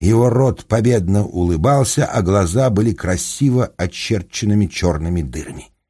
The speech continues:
С первого взгляда было ясно, что эти дыры видели всё на свете, и удивить их чем-то новым очень и очень трудно.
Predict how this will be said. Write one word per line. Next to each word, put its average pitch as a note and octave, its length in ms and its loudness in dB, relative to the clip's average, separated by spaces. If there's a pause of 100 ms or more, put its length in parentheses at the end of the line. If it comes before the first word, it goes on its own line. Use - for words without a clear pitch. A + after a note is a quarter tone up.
(720)
С - 120 -8
первого F#2+ 460 2
взгляда E2+ 460 0
было F2+ 200 0
ясно, F2 480 0
что - 180 -12
эти D2 340 -4
дыры D2+ 520 -2 (340)
видели F#2+ 520 2
всё D#3 420 -2
на C#2 180 -4
свете, C#2+ 720 -4 (380)
и G2 180 -2
удивить E2+ 680 0
их D#2+ 180 -10
чем-то D#2+ 500 -4
новым D2 640 -2 (440)
очень G2 800 -2
и - 240 -10
очень C2+ 400 -8
трудно. B1 520 -16